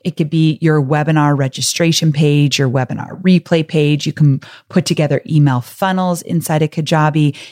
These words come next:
It could be your course platform. My D C A members already know that this is the tool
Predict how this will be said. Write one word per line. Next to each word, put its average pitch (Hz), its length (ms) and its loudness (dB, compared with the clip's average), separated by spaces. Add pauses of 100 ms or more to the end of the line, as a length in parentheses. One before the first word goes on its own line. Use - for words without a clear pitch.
It - 120 -8
could 151 120 0
be 151 80 -2
your 139 180 0
course 135 400 -4
platform. 185 880 -2 (300)
My 220 160 0
D 185 240 0
C 160 260 0
A 147 140 4
members 165 480 2 (160)
already 160 420 0
know 147 280 2
that 156 180 -2
this - 180 -6
is 147 120 -8
the 147 100 -4
tool 156 580 0